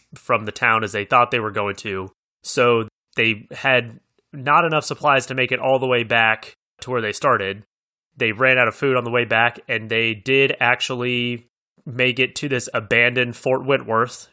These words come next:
just like we see in the movie. And this is something where I'm not sure why they changed this, because I think the real life thing is more interesting and a better story and better establishes Robert Rogers as this, like,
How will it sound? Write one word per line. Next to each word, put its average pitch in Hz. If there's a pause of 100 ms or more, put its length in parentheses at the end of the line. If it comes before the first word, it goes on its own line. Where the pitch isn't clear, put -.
(100)
just -
like 113
we 123
see 135
in 123
the 131
movie. 113 (460)
And 165
this 175
is 202
something 165
where 127
I'm 151
not 254
sure 196
why 127
they 139
changed 127
this, 160
because 135
I 143
think 202
the 139
real 123
life 165 (420)
thing 185
is 151 (120)
more 160
interesting 185
and 147
a 131
better 151
story 160
and 147 (300)
better 180
establishes 156 (520)
Robert 143
Rogers 127
as 123
this, 123
like, 117